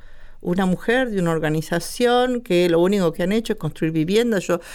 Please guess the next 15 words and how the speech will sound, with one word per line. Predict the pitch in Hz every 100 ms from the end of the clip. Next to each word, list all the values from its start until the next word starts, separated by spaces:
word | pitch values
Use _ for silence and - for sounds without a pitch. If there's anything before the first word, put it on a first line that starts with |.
| - -
yo | -
fui | 262 - 277 202
a | 139 139
Jujuy | - 160 - 165
el | 156
año | 151 165
pasado | 156 - 180 170
de | 143 147
visita, | 131 120 104 131 139 - -
este, | 143 -
fuimos | - 147 147 127 127
a, |
este, | - 123 - 131
de | 123
vacaciones, | 131 139 - 202 175 208 269 -